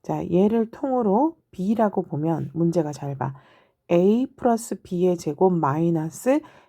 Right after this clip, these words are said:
A 마이너스 B의 제곱의 모양을 딱 하고 있잖아. 그지?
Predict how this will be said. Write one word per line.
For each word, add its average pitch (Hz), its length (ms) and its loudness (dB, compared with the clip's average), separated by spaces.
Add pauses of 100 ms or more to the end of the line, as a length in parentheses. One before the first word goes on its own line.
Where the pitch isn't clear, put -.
(140)
A 208 260 4
마이너스 254 540 -2
B의 190 260 2
제곱의 175 420 -2
모양을 156 420 -2 (120)
딱 294 280 0
하고 330 280 -2
있잖아. 135 400 -6 (540)
그지? 220 320 2